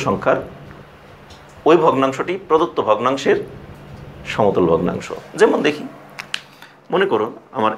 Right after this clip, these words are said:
একটি আছে হলো এক, নিচে আছে চার। এখন এইটাকে আমরা, এই এক নিচে চার ছিল,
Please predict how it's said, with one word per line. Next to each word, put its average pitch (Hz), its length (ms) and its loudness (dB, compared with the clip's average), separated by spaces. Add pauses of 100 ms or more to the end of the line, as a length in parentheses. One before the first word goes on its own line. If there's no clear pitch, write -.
(100)
একটি 120 240 -4 (100)
আছে 110 260 -4
হলো 123 160 -2 (800)
এক, 113 260 2 (840)
নিচে 104 280 -2 (120)
আছে - 200 -8 (160)
চার। - 220 0 (1080)
এখন 131 220 2 (880)
এইটাকে 160 320 2 (100)
আমরা, 92 180 0 (1160)
এই 117 80 4 (380)
এক 123 100 0 (460)
নিচে - 200 0 (100)
চার 92 160 2 (120)
ছিল, 90 200 -4